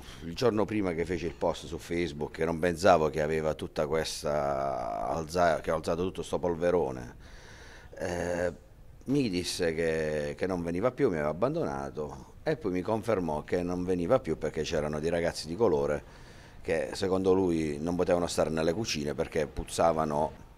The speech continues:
che comunque diciamo che è stata una, una situazione un po' razzista, dove, eh, io ho preso posizione dicendo: "Senti, persone come te nel mio ristorante non le voglio più".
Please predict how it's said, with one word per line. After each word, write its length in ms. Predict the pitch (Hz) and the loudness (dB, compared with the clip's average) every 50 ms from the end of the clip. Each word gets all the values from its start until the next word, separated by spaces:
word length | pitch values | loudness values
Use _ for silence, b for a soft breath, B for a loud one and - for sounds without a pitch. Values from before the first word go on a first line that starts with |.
| - - - - - - - | -20 -20 -20 -20 -20 -16 -6
che 240 | - 110 98 92 - | -2 0 0 0 0
comunque 640 | - 127 127 104 95 95 - 104 95 90 87 85 82 | 0 0 2 2 2 2 4 6 8 8 8 6 6
diciamo 340 | 85 90 123 117 110 104 | 4 4 6 6 8 8
che 280 | 104 101 98 82 73 69 | 6 4 4 0 -4 -6
è 100 | - - | -6 -4
stata 300 | - - - 117 101 101 | 0 4 6 6 6 6
una, 460 | 98 98 95 95 92 92 90 90 87 | 4 4 6 6 6 4 4 4 2
una 160 | 87 95 98 | 2 0 0
situazione 360 | 92 - 107 95 - - 101 87 | 0 0 0 0 0 0 -2 -2
un 100 | 85 82 | -2 0
po' 100 | 82 82 | 0 0
razzista, 540 | 80 78 - - 90 80 - - 76 71 - B B B B B B B B B B | 0 0 -2 -4 -6 -6 -4 -4 -6 -8 -8 B B B B B B B B B B
dove, 460 | - 85 87 80 85 85 78 71 57 - 58 - - - - - - | 0 0 2 2 2 0 0 -2 -8 -12 -12 -12 -12 -12 -12 -10 -6
eh, 60 | 76 | -2
io 160 | 82 87 80 | -2 0 0
ho 220 | 69 67 60 60 - - | -2 -4 -8 -12 -12 -8
preso 220 | - 92 80 95 | -4 -2 -2 0
posizione 580 | 80 98 90 110 117 - - 95 87 90 87 80 | 2 2 2 2 0 -2 0 0 2 2 0 -2
dicendo: 420 | 78 78 71 82 80 78 73 73 | -4 -4 -4 -4 -4 -4 -6 -4
"Senti, 360 | 73 85 78 69 67 64 67 | -4 -4 -4 -4 -6 -10 -10
persone 500 | 64 - - - - - - - 92 87 | -12 -12 -8 -6 -6 -4 -2 -2 -2 -2
come 200 | 82 87 92 92 | 0 0 0 0
te 100 | 85 92 | 2 0
nel 120 | 82 73 76 | 0 0 -2
mio 120 | 78 80 | -4 -4
ristorante 440 | 82 82 - - 92 73 76 82 95 | -4 -2 0 0 0 0 0 -2 -2
non 120 | 92 73 | -4 -4
le 80 | 64 62 | -4 -6
voglio 220 | 64 65 67 62 | -6 -8 -8 -8
più". 180 | - - 73 | -8 -8 -10